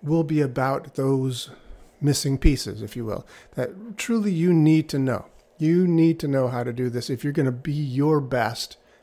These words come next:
as a coach. 'Cause when you're at your best, you give your best, you get the best.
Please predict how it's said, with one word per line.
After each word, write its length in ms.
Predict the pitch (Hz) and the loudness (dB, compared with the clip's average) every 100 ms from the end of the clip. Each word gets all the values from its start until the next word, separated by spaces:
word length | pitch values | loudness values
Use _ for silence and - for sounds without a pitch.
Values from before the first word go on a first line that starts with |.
| _ 120 | _ -6
as 200 | 113 113 | -6 -6
a 60 | |
coach. 420 | - 117 - - _ - - - | -6 -6 -8 -14 _ -20 -20 -10
'Cause 180 | 135 120 | -6 -2
when 140 | 131 | 2
you're 260 | 127 127 - - | 2 0 -2 -4
at 180 | 156 170 | -2 0
your 120 | 180 | 0
best, 460 | 156 170 165 160 - _ _ - | 0 0 0 -4 -16 _ _ -10
you 120 | 113 | -8
give 240 | - 151 | -2 0
your 120 | 156 | 0
best, 420 | 139 139 131 - - _ _ | 0 -2 -2 -8 -18 _ _
you 100 | 127 | -8
get 260 | 120 113 - | -6 -6 -8
the 60 | 101 | -10
best. 440 | - - - | -12 -12 -20